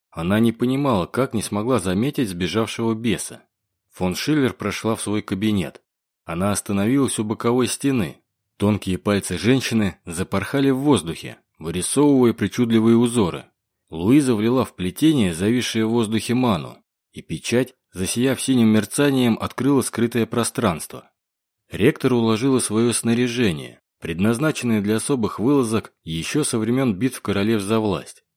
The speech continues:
и запечатала свой тайник. Магическое обмундирование передавалось в семье Шиллер из рук в руки вот уже триста лет. Блондинка только уселась в кресло,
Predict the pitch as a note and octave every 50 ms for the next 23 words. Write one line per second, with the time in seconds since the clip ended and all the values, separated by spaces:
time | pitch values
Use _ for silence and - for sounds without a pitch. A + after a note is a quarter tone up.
0 | _ _ - - E2 D2+ F3 F3+ - - F#2 - - D3+ D3+ - - B2 B2 A2
1 | - - G#2 A2+ A2+ G2+ - A2+ A2+ A2+ G#2+ F2+ D2 - - - _ _ _ _
2 | _ _ _ _ _ - E2 E2 F2+ F#2 A2+ C3 - A2 F#2+ - - G2 F#2+ F2+
3 | F#2+ G2 F#2+ F#2 G2 G2+ A2 A#2 B2+ C#3 C3+ C3 A#2+ G2+ - - F2 F2+ F2 G2+
4 | G#2+ B2 C3+ C3 A#2 - - - - G2+ G2 G2+ F#2+ F2+ - - C3 C#3 C3+ B2+
5 | A#2+ G2 - _ _ - E2 E2 E2 F#2 G2+ G2+ G2 - - - A2+ B2+ B2 -
6 | A#2+ G#2+ G#2+ A2+ A2 - A2 G2+ A2 G#2 - - G2 G2 - - - A2 G#2 G2
7 | F2+ C#2 B1 - - _ _ _ _ _ _ _ _ _ - D#2 F2 F#2 G#2+ A2+
8 | A#2+ C3+ E3+ E3+ - - C3 - D3 D3+ C3 - C3 B2 A2 - - B2+ B2 G#2+
9 | F2 - - - - A2 C#3 C3 - - A2 F#2+ E2 -